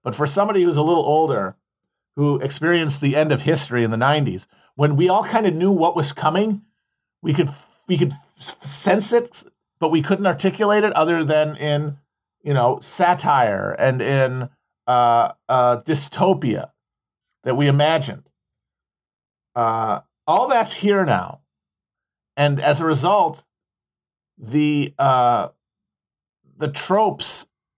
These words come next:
the, of, of, like, ironic, uh, reversal, uh, that made up our earlier generation of artistic responses to the anxieties of modernity,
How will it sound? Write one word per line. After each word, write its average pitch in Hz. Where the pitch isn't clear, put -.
the, 139
of, 139
of, 120
like, 117
ironic, 147
uh, 123
reversal, 143
uh, 110
that 127
made 156
up 151
our 127
earlier 160
generation 143
of 123
artistic 143
responses 139
to 135
the 139
anxieties 135
of 113
modernity, 117